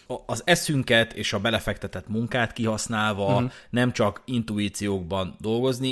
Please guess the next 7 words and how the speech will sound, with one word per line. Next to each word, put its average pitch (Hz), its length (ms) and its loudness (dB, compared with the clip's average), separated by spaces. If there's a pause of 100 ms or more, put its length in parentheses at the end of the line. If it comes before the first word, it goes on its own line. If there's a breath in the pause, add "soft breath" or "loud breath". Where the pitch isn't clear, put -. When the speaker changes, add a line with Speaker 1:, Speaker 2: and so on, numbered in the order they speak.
Speaker 1:
Én 113 120 -2
azt 113 180 -2
veszem 107 240 -4
észre, 107 420 -2
ők 104 280 -4
jellemzően 101 500 -2
intuícióból, 98 960 -2